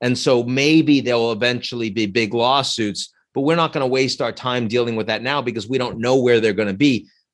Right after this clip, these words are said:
Let's wait till we see where the lawsuits are. Then we'll get lawyered up and we'll respond to it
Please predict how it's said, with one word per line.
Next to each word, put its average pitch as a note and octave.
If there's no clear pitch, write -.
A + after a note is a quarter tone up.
Let's D3+
wait D#3+
till C#3+
we B2+
see C#3+
where B2+
the A#2
lawsuits A#2+
are. C3+
Then C3
we'll C3+
get A#2
lawyered A#2+
up A#2+
and A#2+
we'll A#2
respond C3
to A2+
it A2